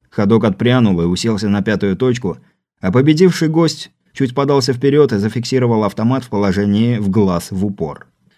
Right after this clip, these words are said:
"Муха, сиди!" приказала Ольга. "Фонарь будет", хмыкнул скаут.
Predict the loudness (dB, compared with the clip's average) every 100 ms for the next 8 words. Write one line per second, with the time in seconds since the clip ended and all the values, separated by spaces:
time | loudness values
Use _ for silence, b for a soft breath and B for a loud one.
0 | _ _ _ _ _ _ _ -4 0 0
1 | 0 -2 -2 -4 -2 0 0 -2 -6 -4
2 | -2 -2 0 0 0 -2 -6 -12 _ _
3 | _ _ _ _ _ _ _ _ -14 -6
4 | -2 0 0 0 -2 -2 -4 -6 -2 -2
5 | -2 -4 -4 -6 -6 -10 -18